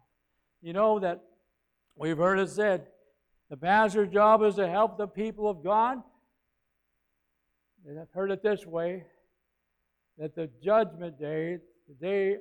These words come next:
of rewards, will be the best day of their life. Pastor's job, teachers, to encourage people in their walk with the Lord, to encourage people in the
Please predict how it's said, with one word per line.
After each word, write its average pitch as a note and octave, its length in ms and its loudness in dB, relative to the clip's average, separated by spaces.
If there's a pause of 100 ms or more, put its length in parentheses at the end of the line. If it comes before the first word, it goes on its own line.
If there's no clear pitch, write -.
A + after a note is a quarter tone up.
(100)
of E3 220 -12 (180)
rewards, E3 840 -2
will E3 100 -14
be D#3 160 -8
the D3 100 -10
best F#3 400 -8
day E3+ 140 -10
of D#3 100 -10
their D3 140 -14
life. C3 140 -20 (1800)
Pastor's G#3 560 0
job, G3+ 340 0
teachers, G#3+ 460 -4 (420)
to G3 120 -2
encourage B3+ 760 0
people A#3+ 420 -4
in G#3+ 260 -6
their A3+ 220 0
walk A3 460 2
with G3+ 140 -6
the G3+ 80 -8
Lord, F#3+ 280 -4
to F#3+ 60 -6
encourage B3+ 520 0
people A#3+ 300 -8
in G#3+ 60 -6
the G3 80 -6